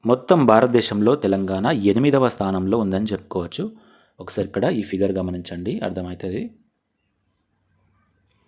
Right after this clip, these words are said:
గుజరాత్ ముప్పై పాయింట్ ఏడు నాలుగు శాతంతో మొదటి స్థానంలో ఉంది. ఆ తర్వాత మహారాష్ట్ర పదిహేను పాయింట్ మూడు ఏడు శాతంతో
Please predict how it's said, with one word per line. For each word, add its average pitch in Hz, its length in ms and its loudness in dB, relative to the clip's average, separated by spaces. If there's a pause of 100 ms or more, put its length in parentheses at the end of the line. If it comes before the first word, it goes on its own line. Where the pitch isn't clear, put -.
(640)
గుజరాత్ 131 380 4
ముప్పై 120 320 4
పాయింట్ 135 300 0
ఏడు 117 300 4
నాలుగు 120 580 0 (220)
శాతంతో 110 540 2
మొదటి 107 380 4
స్థానంలో 107 460 0
ఉంది. 107 440 -4 (1300)
ఆ 117 100 4
తర్వాత 127 300 4
మహారాష్ట్ర 120 640 4
పదిహేను 120 440 2
పాయింట్ 117 260 2
మూడు 107 280 2
ఏడు 107 200 4
శాతంతో 101 600 -4